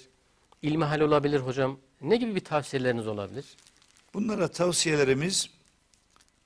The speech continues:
Speaker 2: öncelikle kitap okumaları, kitap okurken de
Speaker 1: Evet.
Speaker 2: yani ilmihalle ilgili kitaplar okunması,
Speaker 1: Mesela kimin,
Speaker 2: derecelerine göre.
Speaker 1: kimin ilmihalini okumaları
Speaker 2: E, şimdi
Speaker 1: gerekiyor
Speaker 2: tabii
Speaker 1: hocam?
Speaker 2: ilmihal okuyacak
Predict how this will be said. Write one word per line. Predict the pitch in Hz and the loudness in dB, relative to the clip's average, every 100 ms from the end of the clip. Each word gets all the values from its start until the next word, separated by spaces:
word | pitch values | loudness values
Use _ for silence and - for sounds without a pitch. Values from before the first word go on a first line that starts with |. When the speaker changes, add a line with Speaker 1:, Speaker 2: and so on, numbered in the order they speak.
| _ _ - | _ _ -6
Speaker 2:
öncelikle | 175 156 151 175 147 135 160 - - _ _ _ _ _ _ - _ _ _ | -4 -2 0 -2 2 4 4 -2 -16 _ _ _ _ _ _ -20 _ _ _
kitap | - - 175 156 | -16 0 2 2
okumaları, | 135 120 123 113 117 165 175 | -2 -4 -2 0 -2 -2 -4
kitap | - 151 147 | -4 -2 -2
okurken | 143 151 - 175 135 | -4 -6 -4 -4 -2
de | 147 170 - _ _ | -4 -4 -10 _ _
Speaker 1:
Evet. | 139 101 95 _ _ _ | -14 -14 -14 _ _ _
Speaker 2:
yani | 135 143 135 | -2 0 0
ilmihalle | 135 - 151 139 135 139 143 135 135 135 | -2 -4 -8 -4 2 4 4 4 4 4
ilgili | 135 123 123 131 127 | -4 -8 -4 -4 -6
kitaplar | - 131 131 127 | -6 -4 -2 -2
okunması, | 120 123 123 120 - 120 110 - | -4 -8 -4 -4 -2 -4 -6 -10
Speaker 1:
Mesela | 143 180 165 | -4 0 4
kimin, | 135 | 6
Speaker 2:
derecelerine | 214 226 135 147 143 | 6 6 6 2 0
göre. | 117 110 127 - | -2 -4 -6 -4
Speaker 1:
kimin | - 196 220 | 2 4 6
ilmihalini | 180 170 147 156 165 | 4 4 2 2 2
okumaları | 156 139 127 120 120 | 0 0 2 2 2
Speaker 2:
E, | |
şimdi | 117 | 2
Speaker 1:
gerekiyor | 104 - - | 2 0 -2
Speaker 2:
tabii | 180 175 | -2 -2
Speaker 1:
hocam? | 185 175 | -2 -2
Speaker 2:
ilmihal | 170 170 175 | 2 2 2
okuyacak | 165 - 165 165 175 | 0 -2 0 0 -2